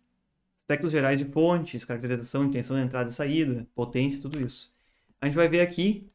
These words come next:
do ponto de vista de eletrônica, o que é interessante, um, uma fonte de energia, ah, o que é interessante entender como elas se classificam. E aí, a gente começa com um esquemão geral aqui.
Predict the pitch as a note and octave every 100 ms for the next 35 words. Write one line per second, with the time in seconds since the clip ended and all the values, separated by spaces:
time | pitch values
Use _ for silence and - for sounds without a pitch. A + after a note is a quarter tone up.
0 | - C3 C#3+ C#3 D3 D#3+ C#3+ C#3+ D#3+ G3
1 | D#3+ D#3 G3 G3 A#2 G#2 - _ _ _
2 | _ _ D3 - E3+ F#3+ G3+ F#3+ E3+ D#3+
3 | F3 B2 - _ _ _ _ - - C3
4 | C3 C3+ C#3 D3 D3 D#3 D#3+ D3+ A#2+ B2
5 | C#3+ D3+ D3 D3 D3 D3 D3 _ _ _
6 | _ _ _ _ _ _ _ A#2+ A2 -
7 | - - E3 F#3+ F#3 F#3+ G3 F#3+ F3+ D#3
8 | F#3+ - - _ D#3 E3 E3 E3 D#3+ E3
9 | D#3+ A#2 G#2 _ _ _ _ _ _ _
10 | _ _ _ _ _ A#3 C3+ D3 F#3 -
11 | - - C#3+ - E3 - G#3 G3+ F#3+ E3
12 | E3+ D3+ D3+ D3+ C3 A2